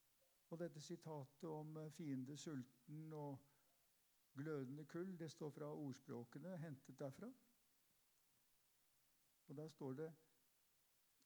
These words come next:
"Og da samler du glødende kull på hans hode, og Herren skal lønne deg." Det med her-, det med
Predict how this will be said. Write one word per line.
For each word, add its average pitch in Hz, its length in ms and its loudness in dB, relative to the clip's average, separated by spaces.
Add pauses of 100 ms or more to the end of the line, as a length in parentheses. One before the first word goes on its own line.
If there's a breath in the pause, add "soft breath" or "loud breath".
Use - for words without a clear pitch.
(600)
"Og 147 160 -2
da 151 140 2
samler 135 480 0
du 139 140 2
glødende 139 460 2
kull 123 280 2
på 147 160 -4
hans 147 200 -4
hode, 135 360 0
og 151 120 -4
Herren 127 320 -4
skal 143 260 -2
lønne 135 380 0
deg." 131 200 -2 (2000 loud breath)
Det 147 100 0
med 151 100 -2
her-, 151 340 -2
det 143 120 0
med 147 280 -4